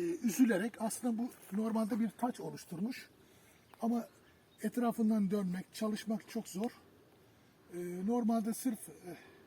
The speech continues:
rahat toplayabilmek adına, e, çok dikkat edilmemiş vaktiyle. Tek gövde üzerinden çalışılmamış, çoklu gövde üzerinden büyütülmüş bir ağaç.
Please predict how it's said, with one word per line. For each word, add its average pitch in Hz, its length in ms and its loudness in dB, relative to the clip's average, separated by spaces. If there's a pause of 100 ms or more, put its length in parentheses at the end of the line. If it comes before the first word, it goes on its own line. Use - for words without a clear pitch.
(280)
rahat 233 300 0
toplayabilmek 214 720 0
adına, 175 320 0 (840)
e, 175 60 -16 (280)
çok 254 220 -6
dikkat 220 260 0
edilmemiş 190 520 0
vaktiyle. 175 420 -4
Tek - 260 -4
gövde 202 220 0
üzerinden 180 380 -2
çalışılmamış, 196 720 -4 (580)
çoklu 262 340 -2
gövde 214 260 2
üzerinden 175 420 0
büyütülmüş 175 520 -6
bir 160 140 -8
ağaç. 208 360 -4